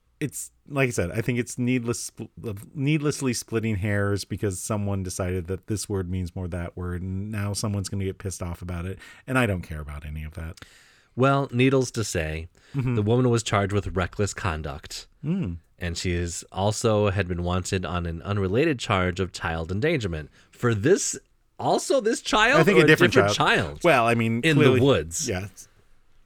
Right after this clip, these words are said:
Speaker 1: she's lost in
Speaker 2: Okay.
Speaker 1: the woods. The Manchester Fire Department said that it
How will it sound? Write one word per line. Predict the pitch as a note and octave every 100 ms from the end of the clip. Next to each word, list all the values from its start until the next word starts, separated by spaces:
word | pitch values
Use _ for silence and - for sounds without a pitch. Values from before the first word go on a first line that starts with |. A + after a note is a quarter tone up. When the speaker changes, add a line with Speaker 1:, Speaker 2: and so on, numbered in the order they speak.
| -
Speaker 1:
she's | - A2
lost | G#2 -
in | G#2
Speaker 2:
Okay. |
Speaker 1:
the | F2+
woods. | F2+ F2+ - - - - _
The | G3
Manchester | D4 B3+ G3+ F#3
Fire | D#3+
Department | D3 C#3+ C3 C3+
said | - C#3+
that | C#3+ C#3+ -
it | C#3